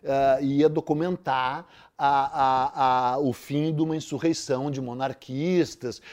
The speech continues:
de inimigos do governo. Chegando lá, ele percebeu o que que tava acontecendo. Era um confronto entre o Brasil das elites, o Brasil urbano, o Brasil que nunca entendeu seus desvalidos,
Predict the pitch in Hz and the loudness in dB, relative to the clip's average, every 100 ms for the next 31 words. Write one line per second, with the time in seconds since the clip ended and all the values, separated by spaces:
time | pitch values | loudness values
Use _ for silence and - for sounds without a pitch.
0 | - 123 113 143 147 147 139 160 156 135 | -12 -10 -4 -2 -2 -2 0 -2 -2 -6
1 | 170 185 143 117 90 _ _ - - 110 | -4 -2 -2 -4 -8 _ _ -18 -12 -8
2 | 127 147 120 123 156 143 113 117 - 135 | -8 -6 -6 -6 -8 -8 -10 -10 -10 -10
3 | - 160 120 120 160 156 143 - 143 151 | -8 -10 -6 -4 -6 -8 -18 -12 -12 -12
4 | 165 160 190 - 131 160 139 95 - - | -14 -12 -12 -12 -14 -14 -14 -18 -20 -20
5 | - 127 147 143 160 135 - 135 143 156 | -4 -2 -2 -2 -4 -4 -4 -2 -2 -2
6 | 143 127 139 117 127 127 110 98 139 170 | -4 -4 -2 0 2 2 -2 -4 2 4
7 | 160 135 117 131 120 131 165 175 - 110 | 4 2 -2 -4 -4 -2 2 2 0 -14
8 | - - - 131 131 135 123 110 123 160 | -14 -16 -8 -4 2 2 0 -6 -2 6
9 | 185 170 - - 151 156 120 139 156 190 | 8 8 4 2 4 4 6 8 10 10
10 | 185 135 104 - - 147 151 127 175 185 | 6 2 -4 -8 -4 0 2 2 0 0
11 | 175 156 170 208 226 208 165 175 151 135 | -2 2 4 4 4 -2 -2 -2 0 2
12 | 160 156 147 131 110 113 120 143 139 214 | 2 0 -4 -6 -6 -10 -4 -2 -2 -4
13 | 247 - | -4 -12